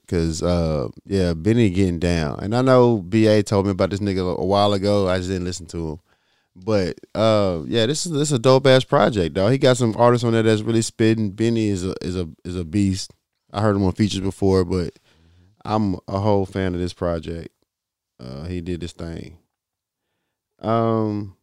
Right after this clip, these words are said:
I listened to, um,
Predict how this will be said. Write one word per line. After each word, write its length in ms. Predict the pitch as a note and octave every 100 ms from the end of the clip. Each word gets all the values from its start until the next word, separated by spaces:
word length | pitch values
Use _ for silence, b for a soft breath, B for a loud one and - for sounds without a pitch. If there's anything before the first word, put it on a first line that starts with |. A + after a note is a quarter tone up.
| _ _ _ _ _ _
I 80 | G#2
listened 400 | A#2 B2+ C3 A#2+
to, 760 | - B2+ A#2+ A#2 A2+ A2 G#2 G2 _ _ _ _ _ _ _ _ _ _
um, 1040 | - A2+ A#2+ A#2+ A#2+ A#2+ A#2 A#2 A#2 A2+